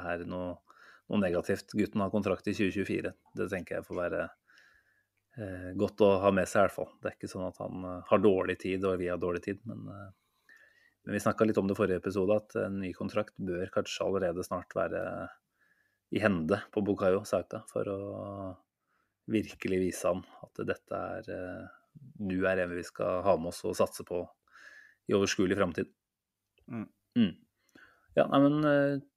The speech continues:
Speaker 1: tusen takk for, eh, god levering i dag også, Magnus. Bra X-spiller. Og
Speaker 2: Takk.
Speaker 1: da er det vel egentlig bare å si takk for følget, er ikke det? Si at, eh,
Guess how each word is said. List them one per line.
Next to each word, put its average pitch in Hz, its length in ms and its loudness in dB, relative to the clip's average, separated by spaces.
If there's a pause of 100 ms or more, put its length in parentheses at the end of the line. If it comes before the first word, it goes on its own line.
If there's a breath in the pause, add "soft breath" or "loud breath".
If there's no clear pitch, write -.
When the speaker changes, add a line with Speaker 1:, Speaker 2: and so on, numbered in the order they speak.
(180)
Speaker 1:
tusen 135 220 0
takk 139 160 -2
for, 139 180 6
eh, 123 380 4
god 117 340 2
levering 107 480 4
i 107 160 0
dag 104 160 0
også, 101 180 0
Magnus. 104 440 -4 (100)
Bra 104 560 4
X-spiller. 104 460 0 (960)
Og 98 380 -2
Speaker 2:
Takk. 92 500 -2 (1000)
Speaker 1:
da 87 120 2 (200)
er 78 40 -6
det 87 120 -4
vel 85 100 -2
egentlig 87 300 -6
bare 87 320 -2
å 87 600 -2 (200)
si - 180 0
takk - 220 -2
for 107 80 0
følget, 101 300 2
er 131 100 0
ikke 135 160 0
det? 160 80 -2 (200)
Si - 220 2
at, - 280 0
eh, 110 340 4